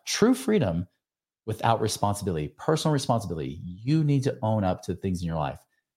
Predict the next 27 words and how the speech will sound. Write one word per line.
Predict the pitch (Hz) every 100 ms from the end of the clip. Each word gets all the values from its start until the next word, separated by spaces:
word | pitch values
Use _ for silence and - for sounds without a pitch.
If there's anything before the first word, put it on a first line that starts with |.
| _
Yes, | 92 98 82 -
again, | 92 101 85 - -
external | 113 - 151
market | 139 135 123 117
conditions, | 117 123 120 123 113
we | 104
get | 95 120 -
that. | - - - _ _ _ _ _
But | 101 92
you, | 101 156
at | 185 185
the |
end | 170
of | 156
the | 117
day, | 110 85 82 - _ _ _
can | 101
either | 98 90 78 -
learn | 82 104 127 180 214 208
and | 139
grow, | 135 110 90 92 101 _ _
or | 101 101
you | 98
can | 101
become | 90 - 131
a |
victim | 143 127 123 110 110 147